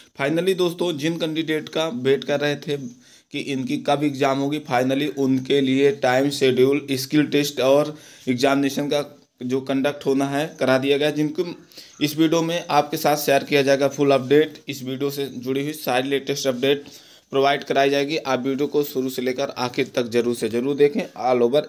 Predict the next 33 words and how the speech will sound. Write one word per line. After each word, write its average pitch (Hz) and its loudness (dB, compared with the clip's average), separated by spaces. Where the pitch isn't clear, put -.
India 127 0
level 147 2
से 185 2
and 147 0
teaching 170 -4
से 180 0
जुड़े 175 6
रहने 147 0
के 165 0
लिए 170 6
दोस्तों, 165 2
यदि 160 0
आपने 131 0
इस 131 -4
चैनल 127 0
को 123 -4
सब्सक्राइब 117 -2
नहीं 127 -2
किया 139 2
तो 139 -4
जरूर 117 0
से 110 -4
जरूर 113 -2
सब्सक्राइब 139 0
कर 143 0
लें। 160 -2
नोटिफिकेशन 170 0
के 165 0
अनुसार 165 2
देख 156 2
लें 165 0
दोस्तों, 160 0
बिल्कुल 156 -4